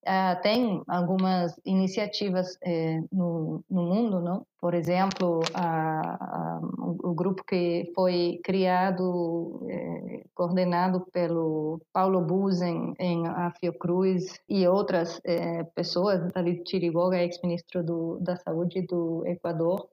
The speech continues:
é, que tem a participação de, de, de várias, ah, personalidades no, no mundo, que, que o que pedem para a O M S é que justamente,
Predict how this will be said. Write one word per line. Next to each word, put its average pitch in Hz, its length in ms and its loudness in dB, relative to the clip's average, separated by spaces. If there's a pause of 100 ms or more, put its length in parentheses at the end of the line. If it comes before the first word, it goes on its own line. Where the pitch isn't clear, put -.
é, 196 420 2
que 190 140 -4
tem 185 200 0
a 185 60 2
participação 190 840 -2
de, 180 420 -4 (160)
de, 170 360 -2
de 185 180 -2
várias, 175 560 0
ah, 175 560 -2 (100)
personalidades 185 1080 2
no, 165 520 0 (160)
no 208 180 2
mundo, 190 440 4
que, 254 300 2
que 269 340 0
o 208 80 -4
que 220 100 -4
pedem 220 400 0
para 170 560 2
a 185 140 2
O 175 80 2
M 185 180 4
S 175 500 -2 (360)
é 196 220 2
que 240 320 0
justamente, 220 1040 0